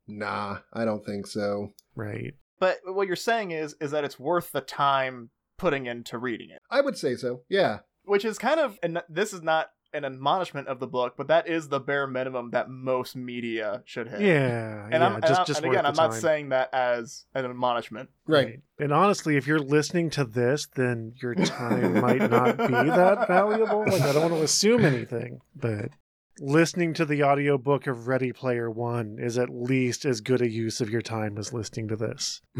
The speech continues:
Speaker 3: And real quick, I do have a parting thought.
Speaker 2: Yeah.
Speaker 3: One of the reasons why I'm as derisive for the cynical diatribe that we went on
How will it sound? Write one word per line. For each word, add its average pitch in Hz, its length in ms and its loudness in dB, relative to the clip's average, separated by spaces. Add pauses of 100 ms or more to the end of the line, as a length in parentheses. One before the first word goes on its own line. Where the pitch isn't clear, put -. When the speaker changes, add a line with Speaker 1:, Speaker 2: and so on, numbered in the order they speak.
(840)
Speaker 3:
And 170 160 0
real 220 100 4
quick, 196 240 -2
I 147 120 2
do 196 140 -4
have 185 120 -4
a 170 60 0
parting 143 320 -6
thought. 113 400 -6
Speaker 2:
Yeah. 196 160 4 (160)
Speaker 3:
One 160 240 0
of 233 140 -4
the 196 100 0
reasons 143 420 -8
why 131 320 0
I'm 131 160 -4
as - 120 -6
derisive 123 840 -2
for 117 600 -4
the 120 440 -8 (320)
cynical 135 500 -2
diatribe 120 840 0
that 127 120 -2
we 123 100 -6
went 117 240 -2
on 135 340 -2